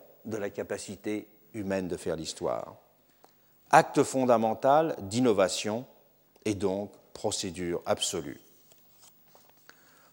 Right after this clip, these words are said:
Tout au long du dix-neuvième siècle, nombreuses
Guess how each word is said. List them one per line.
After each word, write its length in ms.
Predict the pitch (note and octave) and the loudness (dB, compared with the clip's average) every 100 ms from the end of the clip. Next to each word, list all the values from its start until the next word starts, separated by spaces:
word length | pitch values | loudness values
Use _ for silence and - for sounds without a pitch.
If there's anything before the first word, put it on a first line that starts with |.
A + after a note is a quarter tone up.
| - | -6
Tout 200 | F3 G3 | 2 6
au 120 | F3+ | 8
long 240 | G3+ F#3+ | 8 6
du 160 | C#3 A2+ | 4 0
dix-neuvième 480 | A2+ A#2 A2 B2 B2+ | 0 2 4 2 0
siècle, 400 | - G3+ G3+ - - - C#3 | 2 2 2 -6 -20 -14 -4
nombreuses 840 | D3+ F#3 D#3 F3 A3 G3 C3 - | -2 0 2 6 8 8 4 -4